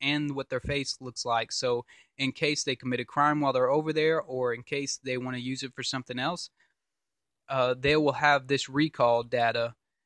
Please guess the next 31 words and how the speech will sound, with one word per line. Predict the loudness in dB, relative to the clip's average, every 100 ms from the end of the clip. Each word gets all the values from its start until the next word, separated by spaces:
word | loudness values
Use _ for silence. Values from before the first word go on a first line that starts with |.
| _
so | -10 -4
that | -4 0
they | 0
can, | 0 -6 -8 -8
they | -2 0
know | 2 2
who | 0
you | 0 2
are | 4 4
immediately | 4 0 -4 -6 -8 -8 -8 -12 _ 0
already, | 2 2 0 -2 -12 _ _
and | -8 -8
so | -6 -6
that | -6
the | -8 -2
A | 2 6
I | 6
can | 4 0
recognize | -2 -2 -4 -6 -4 -4 -6
you | -10 -10 -12 _ _ _ -10
and | -6 -6 -4
pick | -6 -4
you | 2
out | 6 6
of | 6 0
a |
crowd | -2 0 0
of | -2
two | -8 -8
billion | -6 -8 -6
people, | -4 -4 -4 -20